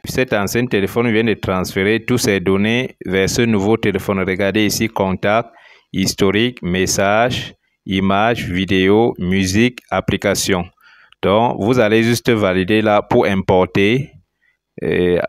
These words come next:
dans ce nouveau téléphone. Bon, comme je ne veux pas tout importer,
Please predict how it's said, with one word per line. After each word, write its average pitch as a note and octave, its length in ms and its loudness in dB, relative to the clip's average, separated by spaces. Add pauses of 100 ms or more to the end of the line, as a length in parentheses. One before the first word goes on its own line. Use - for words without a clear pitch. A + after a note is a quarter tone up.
(120)
dans F#2 240 -2
ce A#2+ 100 0
nouveau G#2+ 340 4
téléphone. F2+ 540 -2
Bon, E2+ 180 0
comme A#2 220 0
je G2+ 60 0
ne G2+ 40 0
veux A#2+ 100 4
pas A2 180 0
tout A2+ 180 2
importer, G2+ 760 0